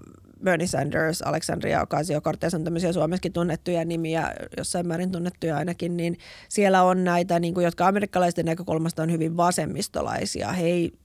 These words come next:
suomalaisen, mitä suomalainen tarkoittaa vasemmistolaisella, niin se ei tarkoita samaa Jenkeissä, mutta he on kuitenkin tämmöisiä, niinku, oman puolueensa äärilaidan edustajia.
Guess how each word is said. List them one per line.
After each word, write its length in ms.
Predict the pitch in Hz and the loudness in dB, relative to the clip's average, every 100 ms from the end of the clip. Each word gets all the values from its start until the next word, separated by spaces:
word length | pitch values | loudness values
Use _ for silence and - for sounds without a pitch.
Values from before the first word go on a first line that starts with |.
| - | -10
suomalaisen, 880 | - 208 196 185 160 170 151 156 156 | 2 4 6 4 4 2 0 -2 -2
mitä 200 | 160 180 | -2 0
suomalainen 380 | 185 190 185 165 | 0 2 2 2
tarkoittaa 400 | 160 170 - 160 | 0 -2 -2 0
vasemmistolaisella, 1000 | 165 170 170 175 - 92 170 - - - | 0 -2 -4 -4 -2 -2 0 -2 -2 -2
niin 180 | 156 165 | -4 -4
se 100 | 160 | -2
ei 220 | 151 165 | -2 -2
tarkoita 380 | 120 - - 185 | -2 -4 -4 -6
samaa 420 | - 180 185 170 | -2 -2 0 -2
Jenkeissä, 600 | 147 165 - 165 - 165 | -2 -4 -4 -4 -2 -4
mutta 300 | 160 156 - | -4 -6 -2
he 140 | 175 170 | 0 -2
on 100 | 170 | 0
kuitenkin 360 | 180 170 175 - | 0 -2 -4 -2
tämmöisiä, 480 | 170 165 175 165 | 0 0 0 0
niinku, 300 | 165 165 151 | 0 -2 0
oman 300 | 170 185 175 170 | 0 2 0 0
puolueensa 880 | 160 170 170 147 156 165 170 151 175 - - - - | 0 2 2 0 0 -2 -2 0 -2 -8 -20 -20 -6
äärilaidan 840 | - 175 147 147 127 135 147 135 220 - - _ - | 2 4 4 2 2 2 2 0 -2 -10 -20 _ -6
edustajia. 800 | 147 135 - - 139 - - | -4 -4 -6 -6 -8 -6 -6